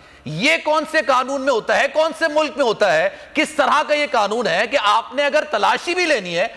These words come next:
उसके भी कोई कवायद होते हैं, मुलजिम के भी कुछ हुकूक होते हैं, कोई तरीक़ेकार होता है।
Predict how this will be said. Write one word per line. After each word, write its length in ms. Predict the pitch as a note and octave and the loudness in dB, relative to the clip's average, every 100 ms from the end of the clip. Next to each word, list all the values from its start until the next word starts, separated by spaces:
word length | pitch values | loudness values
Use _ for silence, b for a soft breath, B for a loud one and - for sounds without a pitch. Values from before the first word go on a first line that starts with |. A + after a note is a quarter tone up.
| B B F#3+ | B B -8
उसके 280 | F#3 B3+ | -6 -4
भी 120 | B3+ - | -4 -2
कोई 160 | D4 | -4
कवायद 480 | - F#3 C#3+ G3 A3+ | 0 0 2 2 0
होते 240 | F3+ - | -4 -4
हैं, 200 | C#3 F#3+ | -4 -4
मुलजिम 460 | C4+ G#3 G#3 G3+ C#4+ | -2 0 0 -2 -2
के 100 | C#4 | 0
भी 80 | C4+ | 0
कुछ 240 | C#4+ - | -2 -2
हुकूक 360 | E3+ G3+ C#4 F#3+ | -4 0 0 0
होते 260 | F#3+ - | -2 0
हैं, 160 | D3 A#3 | 0 0
कोई 140 | C#4+ - | -2 -2
तरीक़ेकार 600 | B3+ C#4 C#4+ C4+ C#4+ D#4 | 0 0 0 2 2 2
होता 280 | G#3+ - D#3+ | 0 -2 -2
है। 240 | C3+ | -2